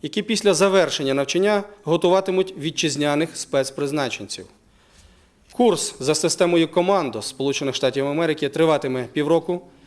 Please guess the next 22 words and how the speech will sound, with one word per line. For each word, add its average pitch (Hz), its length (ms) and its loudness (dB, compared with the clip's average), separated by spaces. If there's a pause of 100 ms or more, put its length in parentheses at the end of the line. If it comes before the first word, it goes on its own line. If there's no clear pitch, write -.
(320)
Добір 175 460 2
кандидатів 143 580 0 (120)
до 165 120 4
участі 147 440 0
у 135 60 -2
курсі 131 340 -2
відбувався 151 520 0
із 156 240 0
урахуванням 160 640 2
рівня 143 480 -2 (240)
фізичної 143 440 0
підготовки, 160 540 0 (480)
стану 165 360 0
здоров'я, 165 400 4
а - 20 4
також 156 420 -2
морально-психологічного 156 1080 -2
стану. 127 320 0 (1300)
Складати 175 500 0
іспити 165 500 0 (160)
виявили 156 360 4
бажання 143 560 0